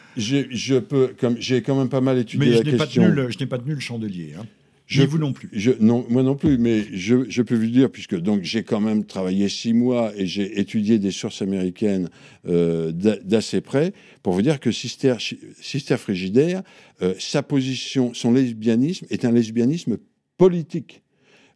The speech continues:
Speaker 1: euh, qu'elle a adopté dès ses études à l'université féminine et, on peut dire, homosexuelle ouvertement, euh, déjà dans les années cinquante et bien avant, euh, c'est la position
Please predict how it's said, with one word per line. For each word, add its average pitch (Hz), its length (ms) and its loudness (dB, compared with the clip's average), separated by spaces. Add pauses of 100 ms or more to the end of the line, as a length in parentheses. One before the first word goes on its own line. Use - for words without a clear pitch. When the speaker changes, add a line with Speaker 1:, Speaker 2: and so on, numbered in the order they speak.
(120)
Speaker 1:
euh, 95 320 4
qu'elle 135 240 0
a 127 80 2
adopté 127 640 2
dès 120 320 2
ses 123 300 -4
études 123 360 0
à 117 60 4
l'université 107 960 0
féminine 131 720 2 (460)
et, 120 300 2
on 107 80 -4
peut 110 160 -2
dire, 117 220 2 (100)
homosexuelle 147 840 0
ouvertement, 117 800 0 (420)
euh, 90 640 -2 (240)
déjà 117 360 4
dans 107 100 -2
les 95 180 -2
années 92 180 0
cinquante 101 520 -4
et 90 60 2
bien 90 240 0
avant, 135 340 -2 (480)
euh, 87 500 0 (600)
c'est - 360 0
la 110 160 0
position 120 640 -2